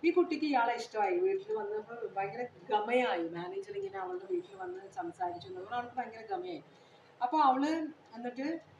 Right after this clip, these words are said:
ഇയാളെ കല്യാണം, അപ്പൊ ഈ കല്യാണം ഉറച്ച പോലെ ഇവള് പെരുമാറുന്ന ഇയാള് കണ്ടിഷ്ടപ്പെട്ടപ്പോൾ വീട്ടുകാരോടൊക്കെ പറഞ്ഞു ഒന്ന് നോക്കുന്നു. പക്ഷെ എന്തോ കാര്യം കൊണ്ട്, ഫിനാൻസോ എന്തോ കാര്യം കൊണ്ട് ചേർന്നില്ല.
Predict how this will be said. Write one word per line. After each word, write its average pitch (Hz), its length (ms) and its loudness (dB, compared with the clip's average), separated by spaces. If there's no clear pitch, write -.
ഇയാളെ 269 240 8
കല്യാണം, 254 420 2
അപ്പൊ 254 140 2
ഈ 262 200 2
കല്യാണം 247 420 4
ഉറച്ച 254 180 -2
പോലെ 254 240 4
ഇവള് 254 260 2
പെരുമാറുന്ന 240 580 0
ഇയാള് 269 420 -2
കണ്ടിഷ്ടപ്പെട്ടപ്പോൾ 262 880 -4
വീട്ടുകാരോടൊക്കെ 247 600 2
പറഞ്ഞു 233 200 -6
ഒന്ന് 233 200 -10
നോക്കുന്നു. 208 400 -6
പക്ഷെ 294 260 -4
എന്തോ 302 200 0
കാര്യം 254 280 2
കൊണ്ട്, - 160 -8
ഫിനാൻസോ - 580 -8
എന്തോ 262 240 4
കാര്യം 220 340 2
കൊണ്ട് 220 400 -6
ചേർന്നില്ല. 240 680 0